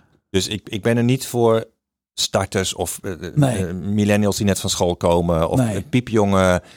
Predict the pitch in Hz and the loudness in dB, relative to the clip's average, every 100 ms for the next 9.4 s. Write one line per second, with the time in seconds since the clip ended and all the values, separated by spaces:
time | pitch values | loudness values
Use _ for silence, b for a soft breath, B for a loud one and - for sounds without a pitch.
0 | B 135 127 104 101 98 104 104 104 101 | B 0 2 2 2 2 2 0 0 0
1 | 101 101 101 98 90 90 92 98 92 85 | 0 0 0 0 -2 0 0 -2 -2 -2
2 | 104 - 101 95 92 92 90 90 85 98 | -2 0 -2 0 0 0 2 0 0 -2
3 | 95 95 87 87 87 87 90 85 B B | -4 -4 0 0 2 0 0 -2 B B
4 | _ 104 98 - 98 92 - 92 98 107 | _ -6 -6 -4 -4 -4 -6 -4 0 2
5 | 113 107 95 95 101 101 95 101 104 95 | 2 2 2 4 4 2 0 0 -2 -2
6 | 95 95 95 85 82 82 80 95 98 - | -2 0 0 0 -2 -4 -2 0 -2 -2
7 | 95 101 95 123 101 104 104 107 110 127 | 0 0 2 -2 0 -2 0 0 2 2
8 | 147 117 101 92 92 - 127 151 101 82 | 2 2 2 2 2 2 0 2 -2 -2
9 | 76 78 78 123 | -4 -6 -6 -6